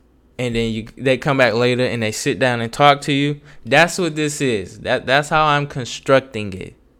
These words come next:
You know, I'm coming through with the switch so that you, I, I gotta, I gotta shock you. I gotta put you in that shock. I gotta build you, I gotta tear you down first. And then I'ma come back later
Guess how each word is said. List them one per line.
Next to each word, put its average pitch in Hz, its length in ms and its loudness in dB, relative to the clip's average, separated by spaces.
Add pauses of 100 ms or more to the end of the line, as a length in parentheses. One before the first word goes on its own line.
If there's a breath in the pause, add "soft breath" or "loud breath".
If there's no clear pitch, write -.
(840)
You 117 80 -12
know, 107 160 -2
I'm 107 80 -6
coming 160 320 -2
through 165 200 2
with 156 180 2
the 147 80 -2
switch 135 640 0 (1500)
so - 160 -6
that 113 260 2
you, 117 200 -2 (240)
I, 101 160 -2
I 87 60 -4
gotta, 127 300 2 (140)
I 131 60 2
gotta 151 320 6
shock 165 480 2
you. 95 100 -6
I 98 60 -6
gotta 120 260 2
put 143 320 -6
you 147 80 -2
in 139 100 -2
that 135 200 0
shock. - 520 -2 (140)
I - 80 -10
gotta 110 260 -2
build 127 320 -4
you, 135 300 -10
I - 80 -4
gotta 123 220 -2
tear 135 180 -8
you 139 160 -4
down 135 300 -2
first. - 420 -6 (480 loud breath)
And 113 100 -6
then 120 140 0
I'ma 117 200 -2
come 180 340 6
back 185 280 4
later 160 720 6